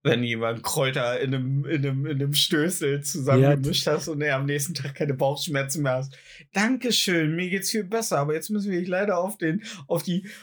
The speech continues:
Speaker 1: auf die Weide binden und anzünden."
Speaker 2: Ja. Nee, ich
Speaker 1: Ja.
Speaker 2: mein, es hat sich halt schon eine Menge verändert. Die Leute können jetzt auch selber mal ein Buch lesen, weißt du? Das ist,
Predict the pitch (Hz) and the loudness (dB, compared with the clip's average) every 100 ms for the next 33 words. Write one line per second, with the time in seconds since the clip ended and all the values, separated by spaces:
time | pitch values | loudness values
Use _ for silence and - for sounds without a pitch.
0 | 143 190 196 180 147 147 185 208 190 147 | -2 0 0 0 0 2 2 2 0 -2
1 | 156 135 202 202 202 185 170 160 190 220 | -4 0 4 6 4 2 2 2 4 2
2 | - 165 180 196 - 139 - - - 127 | 2 6 6 6 0 -12 -16 -20 -4 2
3 | 123 131 123 139 120 120 165 _ _ _ | 4 4 4 2 2 -2 -4 _ _ _
4 | _ - - 120 131 220 165 160 - 170 | _ -14 -2 0 2 4 4 4 0 2
5 | 147 139 165 - 123 127 123 113 120 135 | 2 2 0 0 0 0 -2 -2 0 2
6 | 143 131 131 120 117 127 151 127 120 110 | 0 0 -2 0 0 2 2 2 0 0
7 | 123 110 120 117 117 107 110 113 - 147 | -2 -2 -2 -2 -4 -6 -6 -4 -4 -4
8 | - _ - - - 123 147 - | -6 _ -20 -4 0 2 0 -4